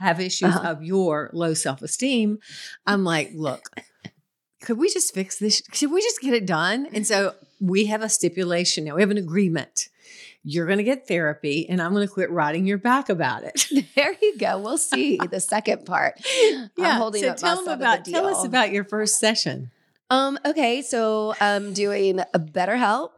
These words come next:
Speaker 2: dot com.
Speaker 1: Okay, well,
Speaker 2: So
Speaker 1: wait a
Speaker 2: it's
Speaker 1: minute. We shouldn't
Speaker 2: virtual.
Speaker 1: tell them that. <laughs>
Speaker 2: Why?
Speaker 1: 'Cause you, well, okay, go ahead. All right, throw these people under the bus.
Speaker 2: No,
Speaker 1: Let's
Speaker 2: I
Speaker 1: hear
Speaker 2: don't,
Speaker 1: it.
Speaker 2: it's not under the bus. It was an experience. I'm gonna talk about it. I don't have anything like
Speaker 1: Ma-,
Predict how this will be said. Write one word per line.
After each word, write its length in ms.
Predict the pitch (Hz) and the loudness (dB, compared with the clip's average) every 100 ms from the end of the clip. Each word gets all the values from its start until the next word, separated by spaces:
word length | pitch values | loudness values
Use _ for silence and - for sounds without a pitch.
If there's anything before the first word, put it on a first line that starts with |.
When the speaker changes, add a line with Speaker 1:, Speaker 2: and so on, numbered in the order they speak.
| _ - - 180 | _ -6 -4 -4
Speaker 2:
dot 340 | 165 185 208 - | 0 2 2 2
com. 260 | 185 180 | -2 0
Speaker 1:
Okay, 100 | 233 220 | 0 0
well, 120 | 208 | -2
Speaker 2:
So 60 | |
Speaker 1:
wait 100 | 247 262 | 0 2
a 60 | |
Speaker 2:
it's 100 | 220 196 | 0 -2
Speaker 1:
minute. 180 | 214 226 | 0 0
We 60 | |
shouldn't 240 | - 180 196 175 | 0 0 0 0
Speaker 2:
virtual. 60 | |
Speaker 1:
tell 180 | 190 220 254 | 2 2 0
them 120 | - - | -6 -2
that. 340 | - - - | 0 0 -6
<laughs> 40 | - | -4
Speaker 2:
Why? 580 | 226 254 202 185 202 196 | 0 0 0 -2 -2 -2
Speaker 1:
'Cause 140 | 202 | -2
you, 160 | 214 226 - _ 170 | -2 -4 -6 _ -4
well, 220 | 143 - _ _ | -4 -6 _ _
okay, 340 | 220 359 403 349 | -2 0 0 0
go 120 | 202 | 0
ahead. 400 | 262 240 202 156 160 | 0 0 -4 -4 0
All 120 | 202 | 2
right, 280 | 311 320 - | 2 0 0
throw 200 | 175 220 | 2 2
these 160 | 254 | 2
people 260 | - 196 180 | 0 0 0
under 160 | 175 156 | 0 0
the 80 | |
bus. 340 | 147 147 131 - | 4 4 4 -2
Speaker 2:
No, 160 | 302 480 | -2 2
Speaker 1:
Let's 220 | 220 - | 2 2
Speaker 2:
I 60 | 262 | 0
Speaker 1:
hear 180 | 247 190 | 0 -2
Speaker 2:
don't, 120 | 185 | -4
Speaker 1:
it. 100 | 311 | -4
Speaker 2:
it's 200 | 311 - | -6 -2
not 160 | 311 339 | 0 0
under 160 | 294 277 | -2 -2
the 80 | |
bus. 280 | 214 202 196 | 0 2 0
It 100 | 208 | -2
was 140 | 208 220 | -2 -2
an 40 | |
experience. 600 | 233 - - 185 170 208 226 | -2 -2 0 0 0 0 -2
I'm 80 | |
gonna 160 | 240 269 | -2 -2
talk 280 | 285 349 311 | 0 0 0
about 260 | 208 170 | 0 0
it. 160 | 160 - | 0 0
I 120 | 190 | 0
don't 180 | 208 - | 0 -2
have 180 | 240 220 | -2 -2
anything 420 | 208 202 196 185 | -4 -4 -2 0
like 200 | 175 160 - - - - | 2 0 -2 -8 -10 0
Speaker 1:
Ma-, 140 | 214 | 0